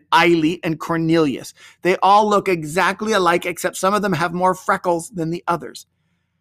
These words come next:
How did you learn all of their names? Why, I have what I call a window school. It is too cold now, but in warm weather, I am wheeled out on my balcony, and the Ruggles climb up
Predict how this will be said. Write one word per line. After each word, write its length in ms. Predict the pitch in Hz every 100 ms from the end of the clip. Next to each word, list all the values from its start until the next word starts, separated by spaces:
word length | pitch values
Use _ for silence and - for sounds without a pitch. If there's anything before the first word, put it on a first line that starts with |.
| _ _ _ _ _ _
How 340 | - 269 311
did 340 | 320 302 226 214
you 180 | 262
learn 440 | 214 175 170 185 185 -
all 300 | 151 170 175
of 340 | 165 160 143 139
their 200 | 151 147
names? 540 | 139 117 90 104 - -
Why, 540 | 151 120 87 113 220 _ _ _ - _ _ -
I 140 | 202 240
have 320 | 226 202 214
what 140 | 208
I 120 | 202
call 420 | 202 - 165 165 -
a 80 | 190
window 480 | 180 214 190 151
school. 440 | 127 - - 117 -
It 120 | 175
is 220 | 185 165 -
too 220 | - 349
cold 400 | - 202 196 185
now, 320 | 127 98 104 _ - _ _
but 120 | 202 202
in 160 | 196
warm 320 | 196 240 254
weather, 420 | 220 190 185 202 -
I 100 | 175
am 200 | 160 151
wheeled 360 | 190 220 202
out 180 | 190 190
on 120 | 190
my 160 | 190 190
balcony, 560 | 165 147 147 160 156 -
and 160 | 160 156
the 80 |
Ruggles 420 | 147 185 202 214 -
climb 380 | - 185 180 -
up 280 | 156 -